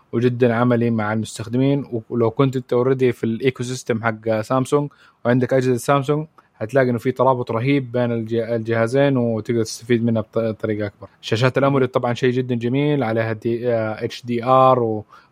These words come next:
آه، وال-، والألوان حقتها دي، آه، معدلة ل دي سي اي بي ثري، فتعتبر جدًا حتكون شاشات من أجمل الشاشات اللي ممكن تشوفها، آه،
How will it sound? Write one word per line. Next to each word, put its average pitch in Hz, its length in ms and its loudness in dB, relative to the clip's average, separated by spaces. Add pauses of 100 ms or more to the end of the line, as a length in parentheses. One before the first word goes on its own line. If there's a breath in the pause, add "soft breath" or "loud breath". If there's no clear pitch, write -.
آه، 107 320 -2
وال-، 110 420 -2
والألوان 113 720 -2
حقتها 117 440 -2
دي، 120 220 0
آه، 113 180 0 (260)
معدلة 117 640 0
ل 107 60 -4 (600)
دي 120 100 0
سي 117 260 0
اي 113 200 2
بي 113 100 -2
ثري، 151 440 0 (240 soft breath)
فتعتبر 107 1300 -2
جدًا 131 260 0
حتكون 120 340 -4
شاشات 117 400 -2 (260)
من 123 180 -4
أجمل 131 260 2
الشاشات 117 420 -2
اللي 117 80 -2
ممكن 110 220 -6
تشوفها، 123 600 0 (300 soft breath)
آه، 101 920 -8